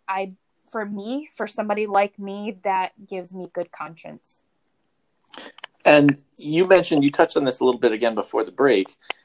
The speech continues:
Speaker 2: There's a feeling too, when something like this hits, and I remember feeling the same way, you know, after nine eleven, when something like this is going on,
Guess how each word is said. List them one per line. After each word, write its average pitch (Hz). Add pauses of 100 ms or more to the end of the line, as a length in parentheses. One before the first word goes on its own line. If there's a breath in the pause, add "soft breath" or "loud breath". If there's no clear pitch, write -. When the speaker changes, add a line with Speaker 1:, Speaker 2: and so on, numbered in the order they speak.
(280 loud breath)
Speaker 2:
There's 147
a 165
feeling 240
too, 151 (300)
when 127
something 131
like 113
this 107
hits, 98
and 113
I 117
remember 120
feeling 110
the 98
same 107
way, 98 (340)
you 120
know, 101
after 101
nine 98
eleven, 95 (800 soft breath)
when 127
something 208
like 156
this 135
is -
going 127
on, 113